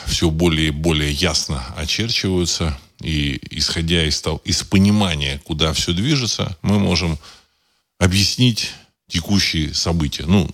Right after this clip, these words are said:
на мой взгляд. Всё, что я говорю, это мои, э, размышления, умозаключения. Никаких утверждений нет. Я могу ошибаться. Ну, э, в реальности, как показали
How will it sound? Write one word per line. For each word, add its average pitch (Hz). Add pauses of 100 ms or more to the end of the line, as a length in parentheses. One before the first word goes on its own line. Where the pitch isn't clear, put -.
(100)
на -
мой 92
взгляд. -
Всё, 156
что 113
я 101
говорю, 110
это 78
мои, 80
э, - (600)
размышления, 92
умозаключения. 87 (460)
Никаких 104
утверждений 80
нет. 107 (1120)
Я 95
могу 90
ошибаться. - (200)
Ну, - (1160)
э, 78
в 73
реальности, 135
как - (180)
показали 76